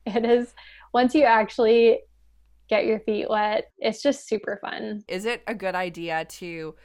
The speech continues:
Speaker 2: either obviously practice on themselves or, like, to buy, like, a mannequin head of hair and practice on that? Is that weird?
Speaker 1: I mean, you could, you totally could, but I think,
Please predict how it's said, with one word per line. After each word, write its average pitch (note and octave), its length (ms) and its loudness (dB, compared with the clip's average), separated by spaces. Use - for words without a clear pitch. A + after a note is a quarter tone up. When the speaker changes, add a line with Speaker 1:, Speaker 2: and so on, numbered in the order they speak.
Speaker 2:
either G#3 260 -2
obviously G3+ 340 -2
practice F#3+ 440 -6
on F3+ 160 -8
themselves E3+ 760 -8
or, F#3 220 0
like, E3 280 -4
to G3+ 200 -6
buy, E3 380 -4
like, F#3 220 -8
a E3 60 -8
mannequin D#3+ 520 -10
head D#3 240 -10
of D3+ 80 -8
hair D3 340 -6
and E3+ 120 -8
practice E3+ 480 -8
on C4+ 160 -6
that? F4 260 -6
Is - 120 -14
that F#3+ 200 -4
weird? E3+ 380 -8
Speaker 1:
I D4 80 4
mean, F#4+ 160 8
you A#4+ 360 8
could, D4 220 0
you C#4 220 6
totally C#4 520 6
could, A#3 500 4
but G#3+ 300 2
I A3+ 140 0
think, A#3+ 380 -6